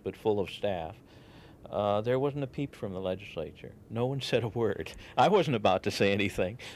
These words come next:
but I thought for sure someone down there would give a speech. "What are you doing running this large <laughs> institution where staff come to work every day and there's no one there?"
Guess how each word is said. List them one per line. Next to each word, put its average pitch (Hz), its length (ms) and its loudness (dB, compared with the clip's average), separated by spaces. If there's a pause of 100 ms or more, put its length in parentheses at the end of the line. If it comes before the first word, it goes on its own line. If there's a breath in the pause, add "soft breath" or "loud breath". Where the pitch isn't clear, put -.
(120)
but 117 120 4
I 143 120 6
thought 117 260 4
for 104 140 -2
sure 175 280 2
someone 113 340 0
down 101 200 4
there 139 200 0
would 113 120 -2
give 107 160 0
a 95 40 -4
speech. - 440 -6
"What 104 160 2
are 110 60 -2
you 107 80 -4
doing 143 280 2
running 113 300 0
this 107 220 -4
large 120 340 4
<laughs> 151 60 0
institution 139 680 -2
where 113 120 -2
staff 120 340 2
come 127 180 -2
to 120 60 0
work 131 240 2
every 120 260 2
day 120 160 4
and 127 120 0
there's 113 240 -4
no 143 140 6
one 143 220 4
there?" 139 340 2